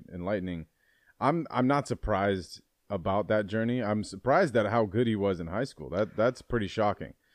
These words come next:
as far as, like, the scoring level, 'cause that's definitely fallen off in the N B A. You know, he's, he only got thirteen points in a, in a game, but he, he affects the game differently now. So he definitely took on that role and that mentality, uh, and be like,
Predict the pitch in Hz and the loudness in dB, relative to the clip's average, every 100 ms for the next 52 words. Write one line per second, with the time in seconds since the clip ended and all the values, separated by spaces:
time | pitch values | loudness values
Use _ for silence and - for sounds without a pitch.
0 | _ - 107 - 113 98 90 87 104 - | _ -8 -6 2 4 4 0 -2 -4 -6
1 | 131 127 113 104 87 90 101 120 151 - | -2 0 2 0 -2 -4 0 4 2 0
2 | - 123 104 127 110 104 92 113 98 92 | -12 -6 4 4 4 -4 -2 0 0 0
3 | 92 87 92 85 82 78 90 78 - _ | -4 -4 -6 -8 -8 -6 -4 -4 -6 _
4 | _ _ _ 113 101 95 95 113 92 120 | _ _ _ -2 -2 -2 0 -2 0 0
5 | 110 101 90 104 85 92 90 95 92 95 | 2 0 0 -2 -2 -6 -2 -4 -4 -4
6 | 90 95 87 110 113 98 117 127 104 104 | -4 -4 -2 -2 0 -2 0 0 0 -2
7 | 117 - 131 - 117 98 95 87 90 82 | -2 0 -4 -4 -4 -2 -2 -2 -4 -6
8 | 80 78 65 - 87 107 107 113 107 92 | -10 -8 -10 -10 -8 -2 0 0 -2 -6
9 | 104 92 92 80 76 92 87 85 82 85 | -6 -4 -6 -4 -4 -2 -2 -4 -6 -8
10 | - 95 92 78 73 _ _ _ _ - | -4 0 0 -2 -8 _ _ _ _ -6
11 | 95 92 95 92 98 92 | -2 -2 -2 -2 0 0